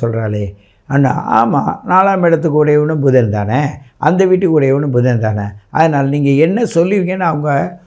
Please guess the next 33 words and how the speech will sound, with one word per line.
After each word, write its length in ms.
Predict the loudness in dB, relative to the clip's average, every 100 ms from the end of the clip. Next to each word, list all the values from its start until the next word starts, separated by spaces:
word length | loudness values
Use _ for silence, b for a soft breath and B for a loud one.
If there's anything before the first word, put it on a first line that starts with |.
| b b
முன்கூட்டியே 640 | 0 2 2 2 0 0
தெரிஞ்சுக்கிற 540 | 0 2 0 0 0 2
ஒரு 220 | 2 4
ஆற்றல் 380 | 4 2 0 -2
இருக்கு. 360 | -2 -4 -8 2
ஏன்னு 260 | 2 2
கேட்டா, 480 | 0 -2 -2 -4 -4 B B
நீங்க 400 | -2 2 4 6
ஒரு 280 | 6 6 4
ரோடு 260 | 2 0
தான் 200 | 0 0
போடுவீங்க, 260 | 0 0 0
அவங்க 320 | -2 -2 -2
நாலு 400 | 0 2 2 2
ரோடு 240 | 2 2 0
போடுவாங்க. 480 | 0 2 0 -2 -6 b b -2
ஜங்ஷனுக்குள்ள 720 | 2 2 0 -4 -2 2 2
நின்னுக்கிட்டு 560 | 2 -2 -4 -4 -4 -2
எப்படி 340 | -2 -2 -2
நாலு 280 | 0 0 0
பக்கத்துல 520 | -2 -4 -4 -2 -2 B B
அடுத்து 420 | -2 0 0 2 2
எப்படி 280 | 4 0
போகணும், 320 | 0 0 0 0
அடுத்து 380 | 0 0 0
எப்படி 240 | 0 0 -2
போகணும்னு 400 | -2 -2 0 2
யோசிப்பாங்களோ, 680 | 2 2 -2 -2 0 -2 -4 B B
அந்த 280 | 0 2
வேலையை 260 | 2 0 -2
செய்ய-, 580 | 2 2 2 0 0 -4 0
செய்யக்கூடியவர் 640 | 0 0 -2 -2 -2 -2
தான் 240 | -2 -4